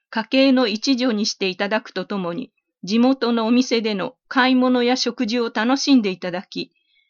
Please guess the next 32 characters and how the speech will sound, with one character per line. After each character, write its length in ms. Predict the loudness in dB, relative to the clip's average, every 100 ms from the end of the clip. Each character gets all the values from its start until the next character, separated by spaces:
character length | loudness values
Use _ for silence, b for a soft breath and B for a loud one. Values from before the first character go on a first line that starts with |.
| _
地 200 | 0 2
域 220 | 2 0
経 240 | 2 2 2
済 240 | -2 -2
の 220 | -6 -8 -12
好 200 | -2 0
循 320 | 2 0 -2
環 260 | -2 -4 -4
に 80 | -6
も 120 | -8
つ 140 | -4
な 120 | 0 2
げ 120 | 2
て 120 | 0
い 80 | -6
き 100 | -4
た 120 | -4
い 80 | -2
と 120 | -4
思 180 | -6 -6
い 120 | -6
ま 180 | -6 -8
す。 220 | -10 -20 _ _ _ _ _ _ _ _ _ _ _ _ _
市 280 | -6 0
民 260 | 2 4 2
と 200 | -2 -6
市 120 | -6
長 300 | -2 -2 0
の 120 | -4
面 240 | -4 -2 -2
会 300 | -2 -4 -4
日。 220 | -8 -12